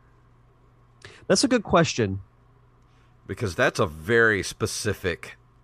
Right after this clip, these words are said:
Speaker 2: uh, you know, arcade game.
Speaker 1: Well, if in a month from now we hear that there's gonna be an Arcade One Up
Speaker 2: <laughs>
Speaker 1: Paperboy machine, you can s-, we'll, we'll send our addresses where you can send
Speaker 2: Send
Speaker 1: our
Speaker 2: our,
Speaker 1: royalty
Speaker 2: send our
Speaker 1: checks.
Speaker 2: checks,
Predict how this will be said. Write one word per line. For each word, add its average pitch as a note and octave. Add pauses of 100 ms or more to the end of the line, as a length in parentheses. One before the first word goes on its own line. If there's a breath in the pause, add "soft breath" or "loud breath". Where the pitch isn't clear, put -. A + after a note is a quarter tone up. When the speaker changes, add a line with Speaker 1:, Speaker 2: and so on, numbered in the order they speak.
(240)
Speaker 2:
uh, C#2+ (600)
you F#2
know, D#2 (340)
arcade E2
game. C#2+ (1700 soft breath)
Speaker 1:
Well, E3
if C#3+ (120)
in C#3
a C3+
month C#3+
from C#3
now C3
we C3
hear C3+
that B2
there's A#2
gonna B2
be B2+
an A#2+
Arcade B2
One B2+
Up A2+
Speaker 2:
<laughs> -
Speaker 1:
Paperboy B2+
machine, A#2
you A#2+
can A2
s-, -
we'll, C3
we'll C#3+
send D#3+
our C#3+
addresses A#2+
where A2+
you A2
can G2+ (140)
send B2+
Speaker 2:
Send A2
Speaker 1:
our G#2+
Speaker 2:
our, G2+
Speaker 1:
royalty G#2+
Speaker 2:
send A2
our E2
Speaker 1:
checks. -
Speaker 2:
checks, -